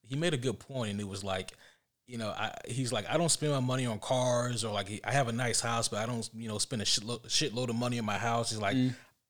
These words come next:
Speaker 1: "I like my movies. Like, for me, this is worth it. This would be worth it."
Speaker 2: See, that is a good
Speaker 1: Yeah.
Speaker 2: way to put it, though.
Speaker 1: Mm-hmm.
Speaker 2: For me, it's worth it, you know?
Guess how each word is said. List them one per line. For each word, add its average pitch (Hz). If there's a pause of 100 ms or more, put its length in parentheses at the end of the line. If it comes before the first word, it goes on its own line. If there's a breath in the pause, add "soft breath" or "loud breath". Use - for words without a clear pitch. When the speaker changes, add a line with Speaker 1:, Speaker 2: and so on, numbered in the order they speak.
(100)
Speaker 1:
"I 135
like 143
my 127
movies. 110
Like, 95
for 127
me, 139
this 123
is 113
worth 104
it. 92
This 123
would 120
be 113
worth 101
it." -
Speaker 2:
See, -
that 208
is 160
a -
good 107
Speaker 1:
Yeah. 98
Speaker 2:
way 92
to 82
put 82
it, 71
though. 67
Speaker 1:
Mm-hmm. 95
Speaker 2:
For 135
me, 117 (140)
it's 98
worth 80
it, -
you - (100)
know? 143